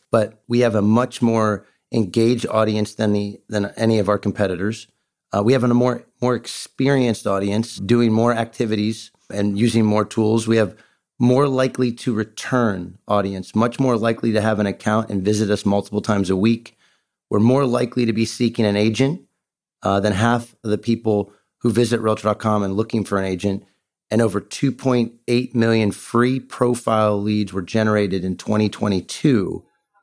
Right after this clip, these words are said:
through Realtor dot com. That's a commitment we made as being the official site of the N A R, is to offer a Find a Realtor platform where folks can go and engage and find a realtor, and any of those inquiries or leads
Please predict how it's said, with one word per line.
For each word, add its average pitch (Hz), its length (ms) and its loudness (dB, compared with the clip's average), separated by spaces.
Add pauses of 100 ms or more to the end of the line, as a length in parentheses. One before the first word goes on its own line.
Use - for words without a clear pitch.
(200)
through 117 120 2
Realtor 113 280 2
dot 107 140 0
com. 113 240 0
That's 110 200 0
a 110 60 -4
commitment 117 480 -2
we 113 160 0
made 107 500 0 (140)
as 104 160 0
being 117 300 2
the 107 100 2
official 104 340 -2
site 107 280 0
of 98 60 -4
the 104 60 0
N 104 120 0
A 101 120 0
R, 101 360 0 (400)
is 104 280 2
to - 140 -2
offer 110 640 0 (380)
a 95 100 -2
Find 123 400 0
a 123 60 2
Realtor 107 640 0 (380)
platform 104 800 -2
where 104 260 0
folks 113 420 -4
can 117 200 0
go 110 220 2
and 107 100 0
engage 104 580 0
and 104 220 -2
find 110 320 2
a 107 40 0
realtor, 101 320 -2
and 104 260 -4
any 120 260 2
of 117 120 2
those 107 240 2
inquiries 104 560 0
or 98 80 0
leads 101 380 0